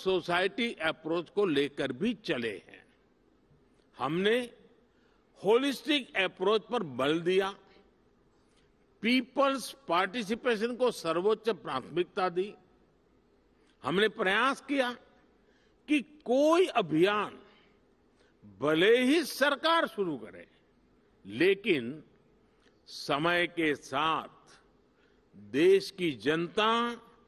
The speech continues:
उसकी बागडोर खुद संभाल ले।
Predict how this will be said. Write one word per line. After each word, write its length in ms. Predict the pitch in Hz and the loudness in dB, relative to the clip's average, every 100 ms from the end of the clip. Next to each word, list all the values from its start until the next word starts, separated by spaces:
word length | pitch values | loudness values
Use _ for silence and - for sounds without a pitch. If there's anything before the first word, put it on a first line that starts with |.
| _ _ _ - | _ _ _ -8
उसकी 540 | 147 - - 175 175 | -8 -8 -10 -2 -2
बागडोर 800 | 147 107 127 147 147 143 165 170 | -4 -4 0 0 0 2 2 2
खुद 380 | - - 226 254 | -2 -2 0 0
संभाल 640 | - - 165 139 117 151 143 | -6 -6 -4 -2 2 2 0
ले। 300 | 131 101 | -4 -6